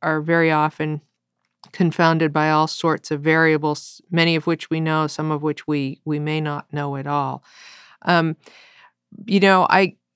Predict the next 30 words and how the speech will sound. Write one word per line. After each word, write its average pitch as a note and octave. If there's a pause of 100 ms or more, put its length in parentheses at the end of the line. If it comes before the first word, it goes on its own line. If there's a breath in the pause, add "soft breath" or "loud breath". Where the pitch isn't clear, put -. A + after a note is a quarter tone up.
(200)
as F#3
someone B3+
who G#3+
has G3
made F3+
a D#3+
fabulous G3
career F3
out E3+
of E3
genomics D#3+
and D#3+
has D3+
taken D#3+
a D3
very D#3
reductionist D#3
view D#3
of C#3+
biology D3+
for -
a D3+
long C#3+
period D3
of C#3+
time, D#3
thinking F3+
that D3+
if D3+
you D3+